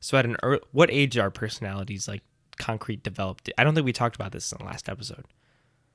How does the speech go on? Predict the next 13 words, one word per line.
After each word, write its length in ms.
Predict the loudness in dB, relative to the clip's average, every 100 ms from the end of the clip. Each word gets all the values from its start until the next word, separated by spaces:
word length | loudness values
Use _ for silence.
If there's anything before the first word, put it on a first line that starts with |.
| _ _ _
Uh, 160 | -2 0
I 60 | 0
mean, 160 | 0
in, 160 | -2 -2
in 300 | -4 -4 -6
personalities 640 | -4 -2 0 0 0 -4 -8 _
part 200 | -4 -2
one. 220 | -4 -6 -10 _ _ _ _ _ _ _ _ _ _ 0
What 160 | 2
age 240 | 4 4 4
are 140 | 0
personalities 760 | -2 -4 -4 0 0 0 -2 -6
truly 420 | -2 0 0